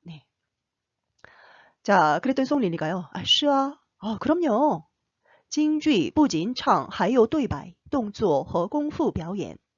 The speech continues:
자, 경극에는 뭐와 뭐, 무엇들이 포함되죠?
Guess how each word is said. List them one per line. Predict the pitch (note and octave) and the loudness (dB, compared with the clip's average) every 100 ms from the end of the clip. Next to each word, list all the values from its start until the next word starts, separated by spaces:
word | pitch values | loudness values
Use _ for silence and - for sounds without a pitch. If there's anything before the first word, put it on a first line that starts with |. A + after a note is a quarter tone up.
| _ _ _ _ _ _ | _ _ _ _ _ _
자, | G#3 E3+ | 0 0
경극에는 | D3+ B3+ D4 D4 D4 D#4+ D#4+ A3 | 2 2 2 2 4 2 2 4
뭐와 | G3 A#3+ C#4 | 4 6 4
뭐, | G3 F#3+ - | 2 0 0
무엇들이 | G#3 A3 G3+ G#3 | -2 -2 -4 -6
포함되죠? | - C4 A#3+ A3 F3 - D4 | -6 -6 -6 -6 -8 -6 -6